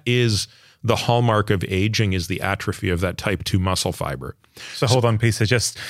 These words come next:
Speaker 2: so when we hear about fast twitch, some of us will go to, "Yeah, if I wanna be a hundred meter sprinter, that's what I need."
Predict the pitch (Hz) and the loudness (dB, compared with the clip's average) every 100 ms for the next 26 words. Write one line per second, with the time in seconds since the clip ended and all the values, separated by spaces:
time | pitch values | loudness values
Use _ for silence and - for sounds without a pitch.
0 | - - - 113 143 143 131 120 113 - | -14 -8 -2 2 4 4 4 4 0 -2
1 | 131 113 - - 139 - - 139 139 117 | 0 0 -2 0 0 0 -2 2 2 2
2 | 120 95 - 104 110 107 - 110 123 127 | 2 0 -2 0 2 2 0 -2 0 0
3 | 107 98 113 123 113 127 117 113 107 117 | 0 -2 -2 0 2 0 2 2 2 0
4 | 113 107 120 - 202 214 156 127 117 113 | 0 -2 -2 -2 0 0 2 2 2 0
5 | - - - _ - 120 - - 120 107 | -8 -20 -20 _ -4 -2 -2 0 2 2
6 | 107 110 135 110 95 110 147 | 2 4 4 2 2 0 -2